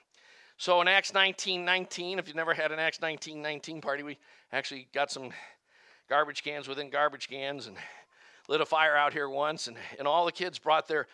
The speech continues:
demonic T-shirts and their demonic movies and their demonic music, and, and, uh, some of you would probably be good to throw your computer in there.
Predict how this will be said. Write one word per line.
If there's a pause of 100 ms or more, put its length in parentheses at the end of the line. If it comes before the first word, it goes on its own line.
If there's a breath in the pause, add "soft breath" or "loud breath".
(120)
demonic
T-shirts
and
their
demonic
movies
and
their
demonic (340 soft breath)
music,
and, (1000 loud breath)
and,
uh,
some
of
you
would
probably
be
good
to
throw
your
computer
in
there.